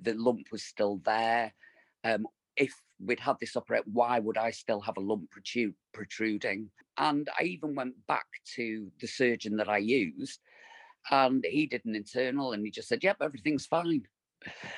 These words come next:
and sent me away. And that was the last time I spoke to him. When I did, uh, bring up issues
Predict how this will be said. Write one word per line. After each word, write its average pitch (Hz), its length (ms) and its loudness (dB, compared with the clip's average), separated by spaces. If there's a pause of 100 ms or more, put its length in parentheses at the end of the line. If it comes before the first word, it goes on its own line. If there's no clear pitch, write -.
(160)
and 143 140 4
sent 143 240 2
me - 80 0
away. 156 440 6 (480)
And 143 180 8
that 151 160 4
was 143 140 -4
the - 100 0
last 147 320 0
time 131 260 0
I 127 120 -2
spoke 135 320 -6 (140)
to 98 80 -8
him. 87 260 -6 (320)
When 143 360 6
I 139 200 6
did, 143 340 4 (640)
uh, 110 340 0
bring 123 220 0
up - 160 -6
issues 110 640 -6